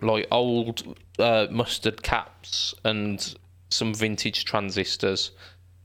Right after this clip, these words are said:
um, and it's, it's all very, very kind of as accurately recreated as possible.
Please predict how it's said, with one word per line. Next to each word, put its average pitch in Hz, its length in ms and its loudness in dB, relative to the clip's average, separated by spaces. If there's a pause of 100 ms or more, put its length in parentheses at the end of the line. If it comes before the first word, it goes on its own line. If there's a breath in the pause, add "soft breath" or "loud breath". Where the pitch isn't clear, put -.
um, 98 440 2 (460)
and 113 100 2
it's, - 200 0
it's 120 300 0
all 113 680 2
very, 110 460 0
very 101 320 2
kind 104 380 0
of 98 280 0 (640)
as 117 240 2
accurately 110 600 0
recreated 101 680 0
as 95 120 0
possible. 101 580 -4